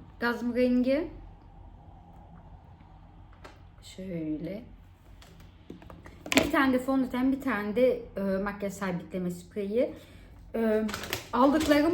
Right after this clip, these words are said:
bu kadar ama, e, içinden hediye çıkıyor. Bir, iki, üç, dört. Şimdi bu neymiş? Bir tane Magic Cream'den tester göndermişler bir adet. Ee, bu ne?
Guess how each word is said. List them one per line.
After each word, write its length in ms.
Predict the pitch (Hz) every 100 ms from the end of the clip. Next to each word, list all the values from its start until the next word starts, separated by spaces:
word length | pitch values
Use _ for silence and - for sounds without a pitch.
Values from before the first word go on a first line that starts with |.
| 339
bu 120 | 285
kadar 240 | 202 180 160 - -
ama, 460 | 277 277 294 - - - - - - - - -
e, 240 | 220 220 214 202 - -
içinden 560 | 202 - 214 196 214 277 -
hediye 380 | 214 165 165 165
çıkıyor. 580 | - - 208 196 208 269 - - - - 190
Bir, 200 | 226 226 233
iki, 680 | 214 - - 233 233 294 - - - - - - - -
üç, 460 | 240 233 - -
dört. 400 | 196 170 170 - - - - -
Şimdi 340 | 214 233 202
bu 140 | 269
neymiş? 680 | 277 269 247 254 320 - -
Bir 180 | 262 262
tane 720 | - 277 240 226 226 269 370 - - -
Magic 460 | 214 247 262 247 247 -
Cream'den 680 | 220 214 208 202 220 277 - - -
tester 460 | 240 233 - 202
göndermişler 880 | 175 180 175 160 160 165 - 170 151
bir 100 | 156
adet. 400 | 156 147 180 302 - - - - - - - - - - -
Ee, 440 | 208 196 190 202
bu 140 | 240 214
ne? 300 | 202 247